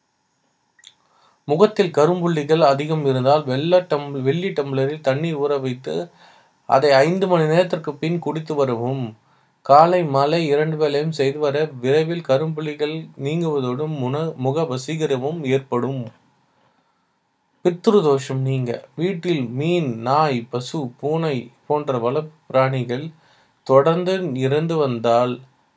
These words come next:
குடும்பத்தில் ஏதேனும் பெரிய பிர-, நோய் பாதிப்பு அல்லது உயிர் பாதிப்பு படலாம். அப்படியான சூழ்நிலை இருந்தால் வருடும், வருடந்தோறும் வீட்டின் மூத்த உறுப்பினர்கள் ஜாதகப்படி நல்ல நாளாக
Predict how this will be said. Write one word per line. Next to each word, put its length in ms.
குடும்பத்தில் 560
ஏதேனும் 560
பெரிய 380
பிர-, 300
நோய் 240
பாதிப்பு 760
அல்லது 460
உயிர் 320
பாதிப்பு 840
படலாம். 460
அப்படியான 440
சூழ்நிலை 480
இருந்தால் 500
வருடும், 540
வருடந்தோறும் 720
வீட்டின் 420
மூத்த 280
உறுப்பினர்கள் 580
ஜாதகப்படி 600
நல்ல 280
நாளாக 480